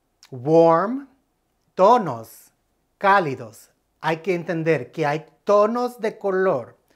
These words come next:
hay claridad, cuánta luz hay en el color, cuánto lo podemos ver. So, la, el tono es bien importante saber entender que el tono es diferente a la claridad. Porque el tono puede ser un tono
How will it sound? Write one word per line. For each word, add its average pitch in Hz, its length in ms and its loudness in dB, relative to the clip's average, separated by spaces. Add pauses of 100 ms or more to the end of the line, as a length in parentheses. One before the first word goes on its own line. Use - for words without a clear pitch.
(320)
hay 185 260 2
claridad, 165 1000 -2 (280)
cuánta 170 460 0
luz 165 760 -8
hay 139 240 -8
en 127 100 -10
el 117 80 -14
color, 123 320 -14
cuánto 165 320 -6
lo 160 180 -6
podemos 147 500 -10
ver. 120 600 -10 (300)
So, 175 320 2
la, 165 480 -2
el 156 300 -4
tono 240 580 -2
es 147 220 -8
bien 156 200 -6
importante 151 720 -8 (140)
saber 156 480 0
entender 156 580 -6
que 151 120 -6
el 127 140 -8
tono 180 480 -4
es 143 180 -8
diferente 147 680 -8
a 135 120 -10
la 117 180 -12
claridad. 113 560 -12 (520)
Porque 165 340 2
el 135 140 -4
tono 208 360 0
puede 170 320 0
ser 165 380 -4
un 156 220 -8
tono 156 500 -4